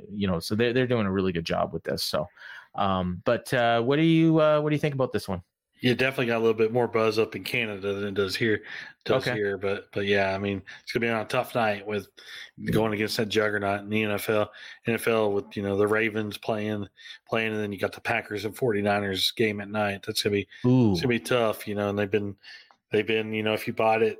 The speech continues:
Speaker 2: if you're like me and you bought it by today, as we're recording Monday, Monday, you got that discount on the pay-per-view. But, uh, but yeah, but, uh, uh, you know, uh, you know, Sean Strickland,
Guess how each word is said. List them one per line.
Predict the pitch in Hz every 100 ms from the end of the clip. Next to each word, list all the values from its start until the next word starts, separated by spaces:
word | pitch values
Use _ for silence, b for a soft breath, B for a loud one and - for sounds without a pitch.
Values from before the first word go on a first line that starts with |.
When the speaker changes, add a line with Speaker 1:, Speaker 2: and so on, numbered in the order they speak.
| -
Speaker 2:
if | - - _ _ - 123
you're |
like | 120 120
me | 135 147 139
and |
you | 123
bought | 117 113 117
it | 117 110 _ - 113
by | 117 113 110
today, | 107 117 123 123 113 110 117
as | 117 107
we're | 104
recording | 101 - 135 117 113
Monday, | 117 117 113 110 B B -
Monday, | 120 131 117
you | 110
got | 113 110
that | 107
discount | 131 139 - 113
on | 110
the | 104
pay-per-view. | 135 127 107 98 101 104
But, | 104 95
uh, | 92 92 92 B B B B B B B B B
but | - 117
yeah, | 127 110
but, | 107 117
uh, | 117 113 101 113 107
uh, | 117 110 101 - -
you | 120 113
know, | 113 143 147
uh, | 117 110 107 104 - B - _ _ _ _ _ - - - -
you | 120 135
know, | 160
Sean | - 131
Strickland, | 135 165 156 156 139 127